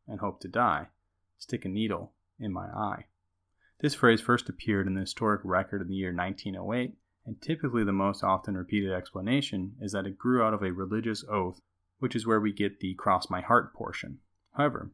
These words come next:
do you think it sounds somewhat similar to the vow I mentioned earlier? That is, finger cut off, ten thousand fist punchings, whoever lies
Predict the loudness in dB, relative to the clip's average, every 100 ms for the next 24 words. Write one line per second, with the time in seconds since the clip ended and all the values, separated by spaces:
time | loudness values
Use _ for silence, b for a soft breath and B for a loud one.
0 | -4 -4 -2 -2 -4 -2 0 0 0 -2
1 | 0 0 0 -2 0 2 2 0 -2 -2
2 | 2 4 4 2 -2 -4 -2 0 2 0
3 | -2 -6 _ _ _ _ -6 -2 -2 -4
4 | -10 _ _ _ _ -2 -2 -2 0 2
5 | 4 2 -2 _ _ _ _ -6 -4 0
6 | 2 2 0 -4 -6 -4 -2 -2 -2 -4
7 | -4 -12 -20 _ _ _ _ _ 2 2
8 | 2 4 4 4 -2 -8